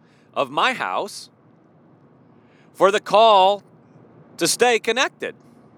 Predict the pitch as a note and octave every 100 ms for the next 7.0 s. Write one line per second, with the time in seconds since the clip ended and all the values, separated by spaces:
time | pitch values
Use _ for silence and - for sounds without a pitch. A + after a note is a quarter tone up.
0 | _ _ _ _ - _ _ _ _ -
1 | - - F3+ F3+ D3+ E3+ G3 G#3+ G3+ F#3+
2 | D3 F3+ F#3+ E3+ A2 A2+ D#3 G3+ C#3+ D#3+
3 | C3 A2 D3 F#3+ C#3 A2 C3 D3 A#2+ A#2+
4 | B2+ C#3 - - D3 D#3 C3 A#2+ G#2 A2
5 | B2+ D#3+ C#3 B2 A2+ A2 - G#3+ A#3 B2+
6 | B2 C3 C#3 A#2+ A2+ C3 D3 - - -